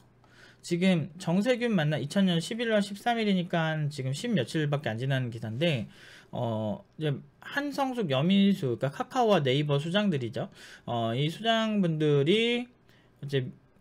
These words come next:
이 기업 경쟁력 측면에서 인력 확보가 중요한데 뽑고 싶어도 뽑을 개발자가 없다라고 얘기를 하고 있고, 인력에 대해서 너무 힘들어, 힘들어해요. 인력을 보강하지 않으면 너무 힘든 상황이 될 수 있다. 어, 지금 이 정도의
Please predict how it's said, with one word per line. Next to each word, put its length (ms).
이 100
기업 380
경쟁력 400
측면에서 400
인력 300
확보가 320
중요한데 400
뽑고 300
싶어도 300
뽑을 240
개발자가 480
없다라고 800
얘기를 260
하고 160
있고, 500
인력에 400
대해서 200
너무 300
힘들어, 640
힘들어해요. 540
인력을 400
보강하지 420
않으면 200
너무 240
힘든 240
상황이 280
될 140
수 100
있다. 640
어, 380
지금 760
이 140
정도의 1040